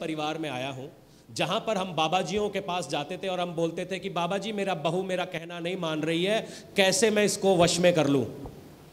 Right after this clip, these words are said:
तो बाबा जी हमें मंत्र बताते थे, हम वशीकरण कर लेते थे। "बाबा जी, मेरे पैसे पूरे नहीं हो रहे, कुछ मंत्र बता दो।" "अच्छा, बताता हूं।" वही चीज तब्दील होकर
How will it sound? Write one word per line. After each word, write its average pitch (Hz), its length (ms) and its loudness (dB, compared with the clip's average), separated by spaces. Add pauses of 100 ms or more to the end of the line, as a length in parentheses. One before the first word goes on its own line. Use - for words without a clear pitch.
(200)
तो 175 60 4
बाबा 170 280 6
जी 185 140 6
हमें 190 160 6
मंत्र 185 320 4
बताते 180 400 2
थे, 202 100 2
हम 185 140 4
वशीकरण 170 460 4
कर 147 140 2
लेते 117 280 0
थे। 95 140 -8 (720)
"बाबा 190 280 8
जी, 240 160 2
मेरे 220 180 4
पैसे 214 340 4
पूरे 202 300 6
नहीं 208 140 10
हो 190 140 8
रहे, 208 120 6
कुछ 202 180 2
मंत्र 180 360 2
बता 160 280 2
दो।" 151 100 2
"अच्छा, 170 260 2
बताता 143 380 0
हूं।" 101 100 -6 (1600)
वही 190 280 8
चीज 220 720 0
तब्दील 190 420 6
होकर 135 640 2